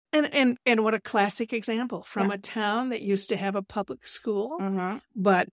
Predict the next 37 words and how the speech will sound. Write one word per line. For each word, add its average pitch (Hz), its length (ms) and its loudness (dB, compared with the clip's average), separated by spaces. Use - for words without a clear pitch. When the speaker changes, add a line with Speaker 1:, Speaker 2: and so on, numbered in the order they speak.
Speaker 1:
when, 185 380 -2
when 180 480 -2
ec-, - 280 -16
economic 185 520 0
forces 185 420 -6
Speaker 2:
A 196 60 0
private 277 380 4
Speaker 1:
changed, 311 100 -2
Speaker 2:
school, 254 140 0
you 247 100 0
mean? 269 160 0
Speaker 1:
pu-, 262 140 0
pu-, 220 140 -6
public 208 340 -4
school. - 320 -4
Speaker 2:
Oh. 247 80 2
Speaker 1:
No, 220 160 0
they 214 120 2
had 196 140 -2
a 196 60 -2
public 208 320 -6
school. 208 480 -4
But 220 100 4
when 202 200 2
the 196 60 0
classroom 202 460 -2
size 190 380 -2
got 190 260 -2
below 185 320 -2
twenty, 190 540 -8
Speaker 2:
Mm. 180 300 2
Speaker 1:
that's 180 360 -2
when 202 240 2
they, 214 160 -2
that's 180 320 0
when 190 160 0
they 196 320 0